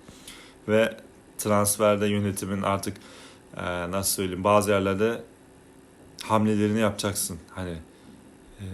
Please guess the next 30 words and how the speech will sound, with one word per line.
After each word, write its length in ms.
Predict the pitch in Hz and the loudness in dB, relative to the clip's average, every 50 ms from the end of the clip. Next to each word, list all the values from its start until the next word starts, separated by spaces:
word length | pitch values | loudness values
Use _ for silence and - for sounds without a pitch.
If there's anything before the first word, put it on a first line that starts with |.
| 92 90 | -10 -8
nasıl 200 | 95 95 - - | -4 -4 -2 -2
söyleyeyim, 380 | - - 101 95 87 87 87 85 - - | -2 -4 -4 -6 -6 -8 -10 -14 -14 -2
para 240 | - 113 110 113 110 | 0 0 2 4 2
harcayacağın 460 | 113 113 104 107 101 113 113 110 107 | 2 2 2 0 0 0 0 0 2
yerlere 400 | 107 104 104 98 101 104 107 107 | 2 2 2 0 0 0 -2 -2
kullanacaksın. 680 | - 104 98 101 98 92 95 98 92 87 - - - 98 | -4 -4 -4 -2 -4 -2 -4 -6 -6 -6 -8 -8 -6 -4
Mesela 440 | 101 104 101 - 92 87 85 82 - - - - - - - - - - - - - - - - - | -4 -2 -2 -2 -4 -6 -6 -8 -10 -16 -20 -20 -20 -20 -20 -20 -20 -20 -20 -20 -20 -20 -20 -8 -4
Vitor 280 | 113 117 117 - 110 104 | -4 -2 0 0 0 0
Hugo 320 | 101 117 120 110 107 98 | 0 0 0 0 0 0
transferine 640 | - - 113 107 101 101 - - 90 87 85 85 82 | 0 0 0 0 0 0 -2 -4 -6 -6 -6 -8 -6
çok 320 | - 127 123 123 - - | -6 -6 -6 -6 -10 -14
ciddi 280 | - - - - 135 131 | -14 -14 -12 -10 -8 -8
bir 60 | 131 | -6
para 240 | - 139 131 127 127 | -2 0 2 2 2
harcandı. 540 | 123 120 123 120 120 120 120 123 127 151 170 - - - - | 0 0 -2 -4 -4 -6 -8 -8 -8 -10 -12 -16 -20 -20 -10
Transfer 560 | - 110 107 104 101 101 - - 110 107 98 | -4 -2 -2 0 0 -2 -2 0 0 0 0
bütçesi 320 | 98 95 - 101 95 - 98 | -4 -6 -8 -8 -8 -6 -6
olarak 200 | 95 92 90 - - - - - - - - - - - | -6 -6 -6 -8 -12 -18 -20 -20 -20 -20 -20 -10 -6 -2
Aoun'un 400 | 113 110 110 107 107 104 101 98 | 0 2 2 2 0 0 0 0
geldiğinden 560 | 101 104 101 101 98 104 101 104 104 101 95 | 2 2 2 0 0 -2 -2 -2 -2 -2 -2
beri 160 | 87 85 82 82 - - | -4 -6 -6 -8 -12 -4
verdiği 420 | 95 98 101 98 98 85 90 87 - | 0 2 2 2 0 -2 -4 -6 -4
en 220 | - 101 113 123 | -2 0 0 0
yüksek 400 | 131 127 - 147 143 139 - - | 0 -2 -2 -2 -2 -4 -4 -4
paraydı. 480 | - 131 127 127 123 123 117 131 135 - - - - - - - - - | -2 0 2 2 0 0 -2 -6 -8 -10 -12 -18 -20 -20 -20 -20 -10 -4
Yanılmıyorsam 420 | - 107 107 104 98 - 107 98 104 | 0 0 0 2 0 0 -2 -2 -2
üç 200 | 110 107 - 107 | -4 -4 -6 -6
buçuk 360 | 98 - 104 - - - - | -8 -10 -10 -10 -14 -12 -8
milyon 340 | 107 101 98 95 104 101 98 | -6 -4 -4 -2 -2 -4 -4
civarı. 420 | 98 95 95 92 92 92 104 | -4 -2 -2 -2 -2 -2 -4